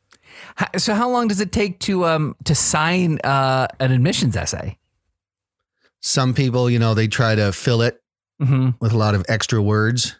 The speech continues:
Speaker 1: Right.
Speaker 2: And just drag things out. Uh, and this, some people think they can get away with just spelling everything.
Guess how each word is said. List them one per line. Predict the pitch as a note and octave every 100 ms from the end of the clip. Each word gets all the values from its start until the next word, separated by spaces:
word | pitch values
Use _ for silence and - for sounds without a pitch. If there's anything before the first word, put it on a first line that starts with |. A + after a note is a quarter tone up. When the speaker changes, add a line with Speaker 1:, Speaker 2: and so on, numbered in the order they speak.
| _
Speaker 1:
Right. | A#2 G2+ F#2+ - - _ _
Speaker 2:
And | C#3+
just | A2 G#2
drag | A#2 A2 G#2+
things | A#2+ G#2+ G2+
out. | A2 G#2+ - - - _
Uh, | - G#2+ G#2+
and | A2+
this, | A2 G#2 -
some | - C#3+ C#3
people | C#3 A#2+
think | B2+ A2+
they | A2+
can | A2
get | A2+
away | A2
with | G#2+
just | G2 -
spelling | - A2 A#2 B2+
everything. | B2+ C3+ C#3 D3